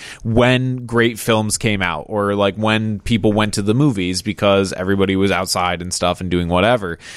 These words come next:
But then you get Jaws, and Jaws kind of changes the game. That comes out over the summer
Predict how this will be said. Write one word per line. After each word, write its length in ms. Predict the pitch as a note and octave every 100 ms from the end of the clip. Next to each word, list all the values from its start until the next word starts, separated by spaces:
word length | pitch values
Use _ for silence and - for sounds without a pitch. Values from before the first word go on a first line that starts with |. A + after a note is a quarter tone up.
| -
But 100 | G#2
then 140 | B2+ E3+
you 80 |
get 160 | E3+ C3+
Jaws, 640 | G#2+ G#2 F2 D2 - - - - - - -
and 160 | - G#2
Jaws 320 | G#2+ B2 A#2+
kind 160 | B2 A2+
of 60 |
changes 400 | - A2+ G#2+ G#2
the 80 | G2+
game. 220 | F#2+ F#2
That 180 | F#2+ A2+
comes 240 | B2+ A2+ G2+
out 160 | G2
over 180 | F#2+ F#2
the 80 | F#2
summer 460 | - F#2 F2 F2